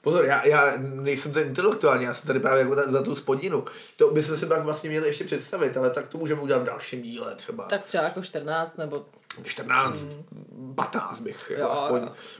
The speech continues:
Speaker 1: Pa-, patnáctka bych se už představil klidně.
Speaker 2: Počkej, ale tak ty už ukazují občanku, tak ty bys ukázal svoji.
Speaker 1: Měj se, brale.
Speaker 2: Jo?
Speaker 1: <laughs> Nevadí. A,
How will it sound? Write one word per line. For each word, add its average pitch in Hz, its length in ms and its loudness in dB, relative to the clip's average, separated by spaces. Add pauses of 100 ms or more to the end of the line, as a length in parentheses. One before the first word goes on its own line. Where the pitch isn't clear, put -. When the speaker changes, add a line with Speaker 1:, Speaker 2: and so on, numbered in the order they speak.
Speaker 1:
Pa-, 135 240 0
patnáctka 165 480 2
bych 160 120 0
se - 80 -2
už 151 100 -2
představil 120 420 -2
klidně. 120 340 -6 (1000)
Speaker 2:
Počkej, 208 300 0
ale 185 100 0
tak 196 100 -8 (540)
ty 180 120 -2
už 214 120 -2
ukazují 208 260 0
občanku, 196 420 0
tak 202 140 -4
ty 190 60 -6
bys 202 140 -6
ukázal 185 280 -8
svoji. 165 340 -12 (1500)
Speaker 1:
Měj 165 160 -10
se, - 160 -8
brale. 113 300 -10 (720)
Speaker 2:
Jo? 302 100 2 (760)
Speaker 1:
<laughs> - 720 0
Nevadí. - 260 -2 (500)
A, 120 640 0